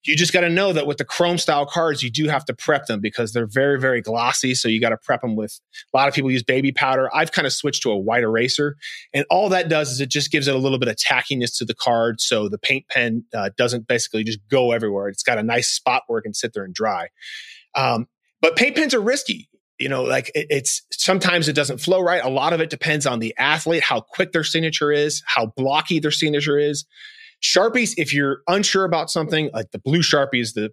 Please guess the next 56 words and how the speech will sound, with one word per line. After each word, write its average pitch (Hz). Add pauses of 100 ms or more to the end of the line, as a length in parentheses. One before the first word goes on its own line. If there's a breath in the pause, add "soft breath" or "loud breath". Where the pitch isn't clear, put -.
(140)
the 107
go-to 120
for 104
everything. 95
A 104
lot 131
of 131
people 135
like 131
Staedtler 127
too. 120
That's 139
fine. 135
I'm 139
just, - (360 soft breath)
I'm 160
not 170
a 160
big 156
fan 147
of 143
the 135
Staedtler. 139
I 127
like 131
the, 107
a 120
little 123
bit 127
more 120
of 110
a 110
thickness 147
of 117
the 110
Sharpie. 139 (500 loud breath)
But 170
if 170
you're 220
confused 220
about 147
something, 131 (140)
always 170
go 151
with 135
a 127
Sharpie 120
on 110
a 107
card, 107
especially -
a 98
blue 120
Sharpie, 123
if 160
the 127